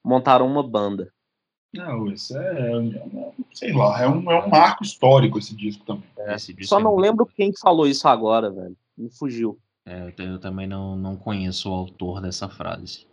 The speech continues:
Speaker 3: É, só, só pra com-, só pra comparar, né?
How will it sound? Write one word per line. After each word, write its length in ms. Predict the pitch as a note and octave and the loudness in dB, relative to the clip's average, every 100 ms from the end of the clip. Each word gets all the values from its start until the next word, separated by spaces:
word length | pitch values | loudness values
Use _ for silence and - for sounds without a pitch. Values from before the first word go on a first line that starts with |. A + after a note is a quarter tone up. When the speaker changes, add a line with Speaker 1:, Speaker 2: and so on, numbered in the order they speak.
| _ _ - - - - - _ - | _ _ -16 -16 -18 -20 -20 _ -10
Speaker 3:
É, 580 | D#2+ F#2+ G2+ G2 F#2+ F#2 | -2 0 2 0 -2 -2
só, 520 | - A2+ G#2+ A2+ A2+ | -4 0 4 4 2
só 220 | A2 A#2 | 0 -4
pra 760 | A#2 C3+ A#2+ A2 G#2 G2 F#2+ F#2+ | -2 0 0 0 0 -2 -4 -6
com-, 280 | - A2 G#2+ - | -4 -2 -2 -6
só 240 | - A2 | -2 -2
pra 200 | G#2+ A2 | 0 -2
comparar, 760 | G#2 B2+ B2 B2 G2 F#2 F#2+ A2 | -2 0 -2 2 4 4 4 2
né? 260 | G2+ G2 | 0 -2